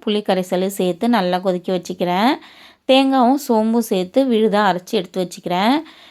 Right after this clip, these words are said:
குழம்பு நல்லா கொதிச்சு வரும்போது அந்த தேங்காய் விழுதை சேர்த்துட்டு மிக்ஸி ஜார்ல கொஞ்சமா தண்ணி ஊத்தி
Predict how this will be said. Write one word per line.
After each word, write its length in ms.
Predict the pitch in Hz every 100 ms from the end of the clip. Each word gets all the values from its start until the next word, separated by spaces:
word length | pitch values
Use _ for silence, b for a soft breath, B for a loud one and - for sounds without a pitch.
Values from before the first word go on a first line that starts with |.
| B
குழம்பு 340 | - 240 254 254
நல்லா 460 | 208 202 214 240 240
கொதிச்சு 380 | 196 196 - 226
வரும்போது 520 | 185 180 180 180 269
அந்த 160 | 311
தேங்காய் 380 | 240 196 196 196
விழுதை 260 | 185 175 175
சேர்த்துட்டு 460 | - 175 175 190 247 403 B B B -
மிக்ஸி 300 | 220 - 247
ஜார்ல 260 | 214 190 220
கொஞ்சமா 400 | 214 185 185 202
தண்ணி 300 | 208 180 190
ஊத்தி 480 | 190 175 170 226 311